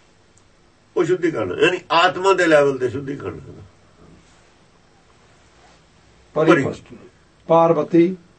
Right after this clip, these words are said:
Speaker 2: ਦੁਸ਼ਟ ਹਰਤਾ।
Speaker 1: ਪਾਰਵਤੀ ਹੈ, ਕਿਉਂਕਿ ਪਾਰਵਤੀ ਹੈ ਉਹ, ਮੱਤੇ ਸੰਸਾਰੀ ਹੈ ਨਹੀਂ।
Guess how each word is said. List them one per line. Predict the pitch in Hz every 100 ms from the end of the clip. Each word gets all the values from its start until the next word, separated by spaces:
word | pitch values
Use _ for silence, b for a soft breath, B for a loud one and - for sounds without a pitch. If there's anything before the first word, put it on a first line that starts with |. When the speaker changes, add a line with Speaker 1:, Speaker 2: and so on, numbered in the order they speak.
| _ 127
Speaker 2:
ਦੁਸ਼ਟ | 165 185 180
ਹਰਤਾ। | 143 120 - - _ _ _
Speaker 1:
ਪਾਰਵਤੀ | 165 180 180 170 151 165
ਹੈ, | 156 - _ _ _
ਕਿਉਂਕਿ | 185 208
ਪਾਰਵਤੀ | - 180 185 208 214 202
ਹੈ |
ਉਹ, | 165 151 - - _ _ _ _ _ _ _ _
ਮੱਤੇ | 131 - 220
ਸੰਸਾਰੀ | 185 196 185 190 190
ਹੈ | 165
ਨਹੀਂ। | 160